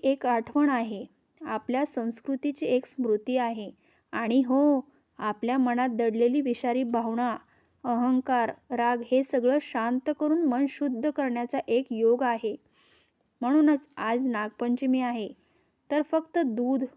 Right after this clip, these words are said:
हार, पूजा इतकंच नका करू, तर स्वतःला एक विचार द्या, "आणि माझ्या मनातले विष कमी करू शकतो का? मी दुसऱ्यांना दोष न देता स्वतःमध्ये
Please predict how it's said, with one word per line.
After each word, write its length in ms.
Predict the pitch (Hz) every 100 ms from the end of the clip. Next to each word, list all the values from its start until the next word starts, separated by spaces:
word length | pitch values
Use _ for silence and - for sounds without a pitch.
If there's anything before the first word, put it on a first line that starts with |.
| _
हार, 420 | _ - 226 233
पूजा 480 | 247 - 269 240 240 233
इतकंच 420 | 247 - - 330
नका 260 | 320 285 294
करू, 340 | 294 262 208 - _ _ _ _ -
तर 80 |
स्वतःला 560 | 277 - 233 240 240 269 - _ -
एक 200 | 262 269
विचार 380 | 226 214 240 247
द्या, 240 | 233 190 - _ _ _ _ -
"आणि 280 | 226 240
माझ्या 380 | 269 240 214 269
मनातले 500 | 262 240 233 240 254
विष 340 | 233 247 294 - -
कमी 220 | 247 254
करू 300 | 277 285 269
शकतो 480 | 294 - 247 - 330
का? 400 | 330 285 269 277 208 - _ _ _ -
मी 80 | 254
दुसऱ्यांना 560 | 240 - 262 254 262
दोष 340 | 269 240 269 -
न 180 | 269 262
देता 360 | 247 233 262 302 _ _ _
स्वतःमध्ये 640 | - 302 339 339 320 262